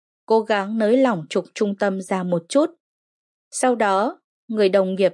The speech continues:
đi làm việc khác, còn tôi tiếp tục nới lỏng trục trung tâm. Đột nhiên, áp suất bất ngờ đảo ngược, đẩy chiếc mỏ lết tôi dùng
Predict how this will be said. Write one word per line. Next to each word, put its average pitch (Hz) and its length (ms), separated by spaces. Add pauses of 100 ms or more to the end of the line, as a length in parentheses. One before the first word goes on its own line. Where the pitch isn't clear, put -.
đi 208 200
làm 185 300
việc 175 200
khác, 285 360 (400)
còn 220 200
tôi 240 260
tiếp 311 220
tục 202 220
nới 190 240
lỏng 254 340
trục 175 180 (100)
trung 185 260
tâm. 190 300 (800)
Đột 220 220
nhiên, 233 300 (260)
áp - 200
suất 349 300
bất 320 200
ngờ 220 340
đảo 180 200
ngược, 185 380 (200)
đẩy 208 220
chiếc 349 240
mỏ 240 200
lết 240 240 (100)
tôi 208 180
dùng 185 340